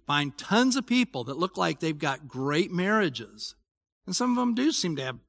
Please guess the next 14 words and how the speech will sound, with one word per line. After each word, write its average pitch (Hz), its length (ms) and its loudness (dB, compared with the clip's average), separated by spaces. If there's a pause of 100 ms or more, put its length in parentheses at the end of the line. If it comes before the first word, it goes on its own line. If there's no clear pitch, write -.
pretty 123 160 -8
good 185 260 4
marriages. 196 640 0 (340)
But 160 100 4
if 151 100 0
I 185 140 10
want 285 200 6
a 175 60 4
marriage 156 560 0
that 147 120 -2
is 143 120 -4
gonna 147 180 -6
have 139 420 -2 (160)
eternal 190 760 -4